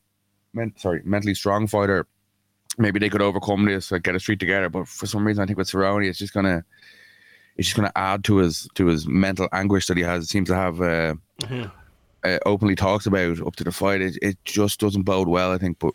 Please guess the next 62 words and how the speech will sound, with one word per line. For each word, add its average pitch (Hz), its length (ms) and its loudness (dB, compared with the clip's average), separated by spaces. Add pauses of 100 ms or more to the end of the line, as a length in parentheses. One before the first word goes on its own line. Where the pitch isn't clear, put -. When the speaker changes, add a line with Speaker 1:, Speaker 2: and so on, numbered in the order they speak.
Speaker 1:
you 113 120 2
never 123 240 2
know. 117 200 2
Like, 113 180 0
guys 110 280 2
can, 101 260 0 (720)
guys 101 240 0
can 107 140 2
make 104 160 2
comebacks, 104 540 2
but, 90 280 0 (280)
mm, 95 420 0 (120)
Speaker 2:
Yeah. 131 260 2
Speaker 1:
I'd 131 60 2
like 113 100 0
to 110 60 -4
see 120 120 2
him 107 160 -2
take 104 120 -2
a, 90 240 -6
take 104 140 -2
a 92 80 0
step - 340 -2
down 95 520 0
for 90 60 -4
the 92 80 0
next 92 180 0
few 98 120 2
Speaker 2:
Yeah. - 40 -2
Speaker 1:
fights 92 240 0
at - 60 -20
the 87 60 -6
very 101 220 4
Speaker 2:
I, 98 40 4
Speaker 1:
least 98 160 2
Speaker 2:
I 214 100 6
Speaker 1:
to 95 240 2
Speaker 2:
think, 87 40 -4
Speaker 1:
evaluate 95 360 4
Speaker 2:
uh, - 40 -2
Speaker 1:
where 95 120 2
he 92 120 2
is. 92 140 0 (240)
Speaker 2:
I, 147 280 0
you 180 200 4
know, 185 120 4
you 185 140 6
were 185 100 6
saying 170 320 2
Dana 156 340 4
will, 143 240 2
will 139 180 2
be, 135 460 0 (160)
you 139 80 -6
know, 131 140 0
nice 135 260 -2
to 143 80 -6
him 131 80 -2
and 127 80 -4
give 131 120 -4
him 127 100 -6
contract. 131 400 -4